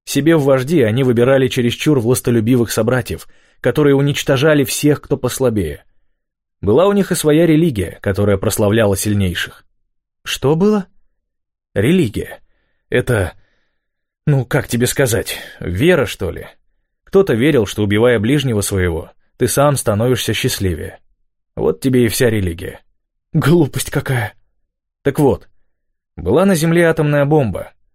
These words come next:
были изуверы от той самой религии, и царили там грязь, перенаселённость, смута и страх. Адриан использовал выражения из бортового журнала, хотя сам не был уверен, что понимает их истинный смысл.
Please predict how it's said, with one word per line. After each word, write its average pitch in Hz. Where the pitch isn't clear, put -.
были 160
изуверы 127
от 95
той 110
самой 117
религии, 98
и 101
царили 147
там 113
грязь, 131
перенаселённость, 113
смута 127
и 98
страх. -
Адриан 104
использовал 143
выражения 127
из 110
бортового 117
журнала, 104
хотя 117
сам 160
не 143
был 95
уверен, 104
что -
понимает 104
их 98
истинный 95
смысл. -